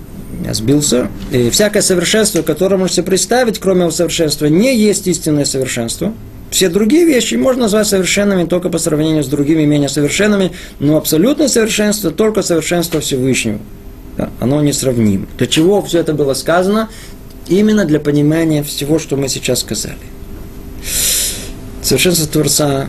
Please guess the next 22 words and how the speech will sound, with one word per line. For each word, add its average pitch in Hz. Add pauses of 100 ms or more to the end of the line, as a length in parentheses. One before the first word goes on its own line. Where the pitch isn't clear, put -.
оно 127
несравнимо 131
ни 127
с -
кем, 131
оно 123
абсолютно, 131
оно 120
само 127
по 120
себе, 120
поэтому 117
оно 113
самодостаточно. 110 (1040)
Оно 120
не 123
мо-, 131
не 127
воздействует 127
на 123
самого 117
себя. 117